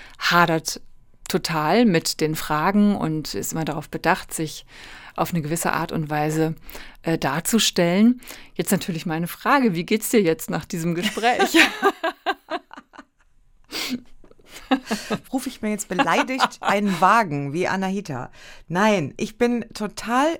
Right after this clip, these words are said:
Speaker 2: glücklich, wie mein Roman
Speaker 1: Glück.
Speaker 2: auch. Glück. Ich bin im Glück. Das war, äh, tatsächlich, eigentlich haben wir was zu feiern, mein erstes Gespräch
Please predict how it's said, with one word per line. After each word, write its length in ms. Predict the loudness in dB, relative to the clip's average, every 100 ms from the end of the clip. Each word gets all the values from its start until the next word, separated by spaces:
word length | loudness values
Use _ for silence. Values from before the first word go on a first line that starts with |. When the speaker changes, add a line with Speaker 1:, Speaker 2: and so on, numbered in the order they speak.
| -8 -2
Speaker 2:
glücklich, 840 | 2 2 2 2 2 -2 -8 -12 -20 -20 -20 -20 -20 -20 -20 -20 -18 -12
wie 120 | -6
mein 180 | -4 -4
Roman 360 | -2 0 0 0
Speaker 1:
Glück. 80 | -4
Speaker 2:
auch. 100 | -6 -2
Glück. 400 | 2 2 0 -16 -16 -18 -16 -14
Ich 140 | -6 -2
bin 140 | -2
im 180 | -2 -2
Glück. 260 | -2 -4 -8 -20 -4
Das 240 | -2 0 2
war, 280 | 4 2 0 -6 -16 -18 -12 -2
äh, 180 | 0 0
tatsächlich, 880 | -2 -4 -4 -4 -4 -4 -6 -12 -6
eigentlich 240 | -4 -4 -4
haben 60 |
wir 100 | -4
was 140 | -4 -6
zu 100 | -8
feiern, 320 | -6 -6 -4
mein 220 | 0 0 0
erstes 840 | 0 -2 -4 -4 -2 -2 -4 -10 -16 -20 -8
Gespräch 800 | -6 -6 -4 -2 0 -2 -6 -18